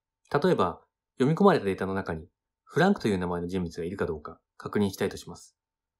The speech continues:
エクスプローラー画面の検索フィールドに、フランクと入力すると、このように、すぐにフランク・クライスという結果を得ることができます。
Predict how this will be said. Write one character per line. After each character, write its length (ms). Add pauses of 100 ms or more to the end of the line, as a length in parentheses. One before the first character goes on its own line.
(520)
エ 60
ク 100
ス 40
プ 80
ロ 80
ー 20
ラ 60
ー 20
画 100
面 140
の 80
検 200
索 140
フ 80
ィ 40
ー 20
ル 60
ド 80
に、 140 (360)
フ 140
ラ 100
ン 60
ク 60
と 80
入 120
力 180
す 60
る 100
と、 220 (520)
こ 100
の 80
よ 80
う 40
に、 200 (760)
す 160
ぐ 80
に 60
フ 140
ラ 80
ン 40
ク・ 60
ク 120
ラ 60
イ 60
ス 40
と 80
い 40
う 20
結 140
果 100
を 40
得 100
る 40
こ 80
と 60
が 80
で 80
き 80
ま 80
す。 220